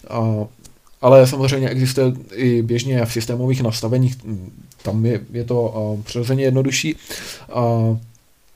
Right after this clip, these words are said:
například, a, způsoby, a, kterými se power management projevuje,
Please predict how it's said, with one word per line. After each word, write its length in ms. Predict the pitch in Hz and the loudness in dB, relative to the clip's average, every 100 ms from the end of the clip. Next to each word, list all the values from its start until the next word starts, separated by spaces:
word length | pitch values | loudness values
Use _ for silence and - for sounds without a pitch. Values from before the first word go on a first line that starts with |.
| _ - - 113 | _ -20 -14 0
například, 800 | 135 131 156 151 147 135 131 - 131 | 2 2 -2 6 6 6 2 -6 2
a, 220 | 123 113 | 4 4
způsoby, 640 | - 135 147 147 143 127 | -2 -6 -2 4 4 4
a, 200 | - 120 113 113 110 110 113 - 131 | 2 0 2 2 0 -2 -4 -10 -10
kterými 320 | - 131 127 | -2 2 2
se 100 | 127 | 2
power 180 | 127 131 | 2 2
management 640 | 135 135 131 131 127 123 - - | 2 0 0 0 0 -4 -10 -4
projevuje, 580 | 127 135 135 139 135 | 2 4 6 6 4